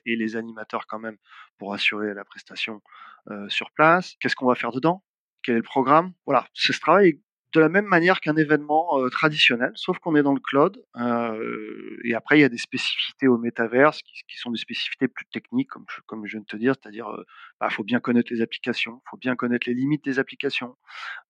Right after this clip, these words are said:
Euh, voilà. Après, c'est juste, euh, de la connaissance métier, quoi. Voilà. Parce que c'est sur P C aussi, euh, euh, donc voilà, il y a des sujets, euh, sur P C, il y a des sujets, euh, de firewall, euh,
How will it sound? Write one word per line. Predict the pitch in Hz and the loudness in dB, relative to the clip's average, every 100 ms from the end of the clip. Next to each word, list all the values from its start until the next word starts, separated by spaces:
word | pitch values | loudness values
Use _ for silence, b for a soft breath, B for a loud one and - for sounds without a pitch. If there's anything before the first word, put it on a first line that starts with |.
| - | -4
Euh, | 123 123 123 117 110 110 107 | 0 2 0 -4 -10 -10 -10
voilà. | 104 101 - | -10 -12 -12
Après, | - 123 | -8 -6
c'est | - 104 | -6 -6
juste, | 127 - | -8 -8
euh, | 120 113 104 | -6 -6 -6
de | |
la | 110 | -8
connaissance | - 120 - 127 - | -6 -6 -6 -10 -8
métier, | 123 - 123 | -6 -4 -6
quoi. | - 104 _ | -8 -20 _
Voilà. | - 92 _ _ 101 _ 113 | -20 -20 _ _ -20 _ _
Parce | - | -20
que | - | -12
c'est | - | -8
sur | - - | -6 -8
P | - 120 | -8 -2
C | 160 165 165 | 4 6 6
aussi, | 139 - 156 156 160 | 2 -4 -6 -8 -4
euh, | 127 113 - B B B B B | -4 -4 -8 B B B B B
euh, | 110 113 110 107 107 | -4 -2 0 -2 -6
donc | 110 113 | -8 -8
voilà, | 113 131 135 | 2 4 4
il | |
y | |
a | 104 | 0
des | 110 | -4
sujets, | - - 123 | -6 -2 0
euh, | 117 | 2
sur | 107 110 - | 0 -6 -6
P | |
C, | 117 135 | -4 0
il | 127 | 0
y | |
a | 110 | 0
des | 107 | -4
sujets, | - - 117 | -4 -2 -2
euh, | 117 110 104 | 0 -2 -4
de | 110 | -10
firewall, | - 113 107 117 135 139 139 131 | -6 -6 -2 4 8 8 6 0
euh, | 117 113 113 110 | -8 -10 -10 -12